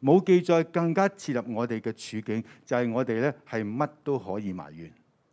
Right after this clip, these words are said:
係咪？我哋唔需要只為一件事埋怨。所以如果呢一個係我哋嘅性格嘅話，係你同我嘅性格嘅話，呢章經文就係一個好重要嘅警惕。我容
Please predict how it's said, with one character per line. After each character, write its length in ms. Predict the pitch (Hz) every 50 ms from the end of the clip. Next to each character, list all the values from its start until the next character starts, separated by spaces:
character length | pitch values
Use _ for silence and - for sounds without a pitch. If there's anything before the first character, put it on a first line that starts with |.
| _ _ _ _ _ _ _ _ _ -
係 100 | - 110
咪？ 180 | 110 123 170 185 _ _ _
我 80 | - 147
哋 80 | 151 151
唔 120 | 117 104 104
需 300 | 110 - - 202 208 175
要 100 | 156 135
只 200 | - - 143 160
為 160 | 151 127 117
一 40 | 117
件 460 | 147 165 160 - - 123 113 104 101
事 220 | - - 110 107
埋 260 | 104 104 95 87 87 92
怨。 180 | 101 101 98 - _ - - - - - -
所 140 | - 233 240
以 120 | 170 151
如 80 | 131 127
果 160 | - 185 208
呢 80 | 220
一 120 | 247 247 233
個 120 | 240 170
係 200 | 135 131 123 120
我 180 | 117 113 127 143
哋 100 | 135 120
嘅 140 | 107 123 120
性 220 | - 131 123 123
格 80 | 123 117
嘅 200 | 110 - - 110
話， 220 | 107 107 117 120 - - - -
係 240 | - 131 131 127 123
你 80 | 139 151
同 180 | - 113 107
我 100 | 107 110 117
嘅 100 | 120 117
性 240 | - - 120 120 117
格 80 | 123
嘅 240 | 107 107 - 113 104
話， 180 | 101 101 107 - - - - -
呢 140 | - 156 190
章 200 | 160 190 185 180 -
經 180 | 185 180 180 165
文 160 | 131 104 104
就 100 | 117 107
係 100 | 107 135
一 20 |
個 180 | 131 - 117 107
好 240 | 98 98 98 110 139
重 260 | 131 - 107 101 95
要 140 | 98 101 92
嘅 180 | - 104 92
警 240 | - 95 85 92 107
惕。 160 | - 127 120 - - - - - - - - -
我 400 | 117 113 113 117 127 131 - -
容 320 | - 120 117 95 95 95